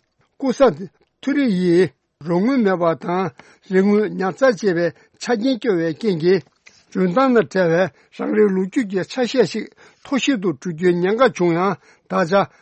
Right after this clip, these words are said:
먼저 메라 제만남게 제도 대 제대제 투지 제도 칠로 니동 안에 송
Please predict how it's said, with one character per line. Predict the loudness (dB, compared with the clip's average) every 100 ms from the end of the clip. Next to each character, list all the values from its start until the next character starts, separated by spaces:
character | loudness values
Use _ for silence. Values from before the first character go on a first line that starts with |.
| _
먼 | -10 -8
저 | 0 2 0 -4 _ _ _ _
메 | -2
라 | 2 0 -2
제 | -4
만 | -2 0 2
남 | 0
게 | -2 -6
제 | -2 -2
도 | 0 -2 -2 -8 _ _ _ _
대 | 2 2 2 _
제 | -6 0
대 | 2 2
제 | 0 -6
투 | -6 -8
지 | -8 -4
제 | -2 0
도 | 2 0 -4 _ _ _ _ _
칠 | 0 2
로 | 2
니 | 0 0
동 | 0 0 0
안 | 0
에 | 0 -2
송 | -2 0 0 -4